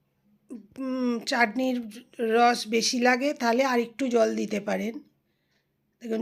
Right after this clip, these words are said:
চিনিটা গলে গিয়ে কতটা জল বেরিয়ে গেছে, হয়ে গেছে, ওই জন্য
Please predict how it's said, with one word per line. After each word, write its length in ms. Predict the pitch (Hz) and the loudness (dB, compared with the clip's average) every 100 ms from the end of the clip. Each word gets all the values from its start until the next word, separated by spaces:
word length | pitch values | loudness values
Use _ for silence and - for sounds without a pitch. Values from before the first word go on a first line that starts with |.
| 214 | 0
চিনিটা 360 | 247 247 269 262 | 4 4 4 4
গলে 200 | 247 247 240 | 6 6 4
গিয়ে 140 | 247 269 262 | 2 0 -2
কতটা 340 | 233 233 254 254 - _ _ _ 220 214 | -4 -2 -2 -2 -8 _ _ _ -12 -2
জল 180 | 220 226 233 | 2 2 2
বেরিয়ে 280 | 233 226 233 233 | 2 2 0 0
গেছে, 240 | 247 247 220 | 0 -2 0
হয়ে 160 | 240 240 | 2 2
গেছে, 260 | 254 247 330 403 392 _ _ _ _ _ _ _ _ _ _ _ _ _ _ _ _ _ _ _ _ _ _ _ _ _ _ _ _ _ _ _ - | -2 -2 -2 -4 -8 _ _ _ _ _ _ _ _ _ _ _ _ _ _ _ _ _ _ _ _ _ _ _ _ _ _ _ _ _ _ _ -10
ওই 80 | 214 | -6
জন্য 140 | 226 | -4